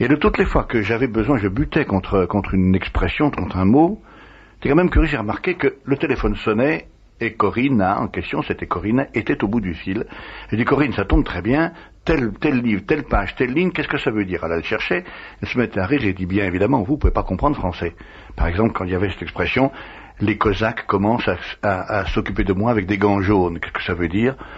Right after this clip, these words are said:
Ben, ça veut dire, en, en napolitain, ça veut dire, ils commencent, les Cosaques, c'est les démons,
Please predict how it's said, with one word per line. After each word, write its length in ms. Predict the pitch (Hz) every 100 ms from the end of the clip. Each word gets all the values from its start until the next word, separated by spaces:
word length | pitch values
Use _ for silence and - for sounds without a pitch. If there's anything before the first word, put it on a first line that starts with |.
| - -
Ben, 160 | 90 -
ça 60 | -
veut 140 | 90
dire, 260 | 90 107 -
en, 240 | - 92 85
en 80 | 98
napolitain, 520 | 95 - 90 85 127
ça 100 | 107
veut 60 | 95
dire, 120 | 110
ils 60 |
commencent, 360 | 95 104 107 - 98
les 80 |
Cosaques, 320 | 98 90 87 -
c'est 60 |
les 80 | 90
démons, 280 | 90 123 -